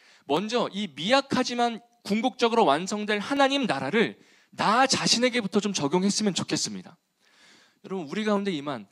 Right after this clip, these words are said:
나에게 임한 하나님 나라를 믿으십니까? 물론 여기에 동의를 되시는 분도 계시고 "아직은 잘 모르겠다." 하신 분들도 계실 수 있을 겁니다. 하나님 나라를 믿으시는 분들, 우리라면요,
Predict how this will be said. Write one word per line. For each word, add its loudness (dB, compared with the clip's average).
나에게 4
임한 -2
하나님 4
나라를 -4
믿으십니까? -2
물론 -10
여기에 -8
동의를 -6
되시는 -8
분도 -10
계시고 -12
"아직은 -10
잘 -8
모르겠다." -8
하신 -2
분들도 -2
계실 -6
수 -2
있을 0
겁니다. 0
하나님 2
나라를 2
믿으시는 -2
분들, -2
우리라면요, -6